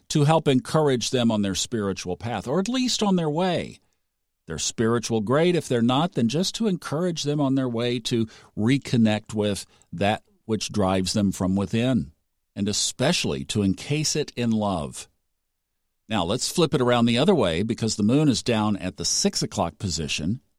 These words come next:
and let's rotate over. So the nine o'clock position is obviously the first thing we come to when we go clockwise.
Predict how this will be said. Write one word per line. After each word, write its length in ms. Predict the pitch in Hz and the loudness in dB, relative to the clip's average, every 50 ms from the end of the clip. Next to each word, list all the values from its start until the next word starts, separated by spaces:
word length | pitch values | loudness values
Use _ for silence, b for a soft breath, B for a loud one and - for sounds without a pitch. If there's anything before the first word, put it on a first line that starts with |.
| _ _ _ _ _ - | _ _ _ _ _ -6
and 220 | 98 101 104 104 | -4 0 0 2
let's 280 | 104 107 107 107 - 107 | 2 0 0 -2 -2 -2
rotate 480 | 110 117 113 110 107 - 127 113 107 | 0 0 0 0 0 0 2 2 2
over. 360 | 104 104 107 98 104 110 107 | 2 2 0 0 0 -2 -2
So 200 | - - - 110 | -2 -2 0 0
the 140 | 98 95 90 | 0 0 2
nine 540 | 87 90 98 104 110 120 131 143 175 185 185 | 2 4 4 6 6 6 6 6 6 4 4
o'clock 340 | 156 - - 123 113 110 - | 2 2 0 0 -2 0 -2
position 400 | 127 120 101 117 110 - 113 107 | -2 -2 0 0 -2 0 -2 -2
is 140 | 101 87 110 | 0 0 0
obviously 480 | 101 98 107 104 101 - - 110 101 | 0 0 0 -2 -2 -2 -2 -2 -2
the 100 | 95 98 | -2 -4
first 500 | - - - - 135 120 110 - - - | -4 -4 -2 0 0 0 0 -2 -4 -4
thing 200 | - 117 107 98 | -4 -2 0 0
we 120 | 98 95 95 | 0 -2 -2
come 240 | - 113 101 95 87 | -2 0 0 0 0
to 140 | - 104 98 | -2 -2 -2
when 140 | 90 95 | -2 0
we 120 | 95 92 92 | 0 0 0
go 140 | 98 90 82 | -2 -4 -4
clockwise. 680 | - - 147 175 - - 90 69 71 69 73 - b | -2 0 0 0 0 0 -2 -2 -2 -4 -6 -8 b